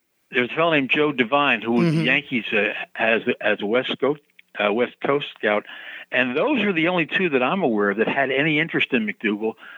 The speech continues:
Speaker 1: I think most scouts were put off by that peculiar batting stance. Uh, but, uh, Gil chose, uh, to, to go with the Yankees.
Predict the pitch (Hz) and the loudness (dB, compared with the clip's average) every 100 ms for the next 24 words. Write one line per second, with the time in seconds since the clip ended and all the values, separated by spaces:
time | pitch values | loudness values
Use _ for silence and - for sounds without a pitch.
0 | - - 131 156 131 180 180 151 135 127 | -10 -4 0 0 0 0 0 -2 -2 0
1 | 117 - 135 135 131 - 113 113 110 _ | -2 0 0 0 -2 -2 0 0 -2 _
2 | - - - - 160 143 120 120 135 135 | -4 -4 0 0 2 2 0 0 2 0
3 | 117 - 92 78 - - - _ - - | 0 0 -2 -4 -14 -20 -20 _ -20 -20
4 | - - 110 101 101 - - - 110 104 | -20 -4 0 2 2 -2 -20 -16 -14 -2
5 | 120 117 - 127 113 107 - - - - | -2 -2 0 2 2 0 -14 -20 -20 -20
6 | _ _ _ _ _ _ _ _ _ _ | _ _ _ _ _ _ _ _ _ _
7 | _ _ _ _ _ _ 123 143 190 - | _ _ _ _ _ _ -4 0 0 0
8 | - 185 170 151 - 139 131 123 _ - | 2 2 2 2 0 2 2 0 _ -4
9 | 135 123 120 _ - - 135 139 143 123 | -2 -2 -4 _ -20 -4 -2 0 0 0
10 | 123 131 127 101 87 | 0 0 -2 -6 -6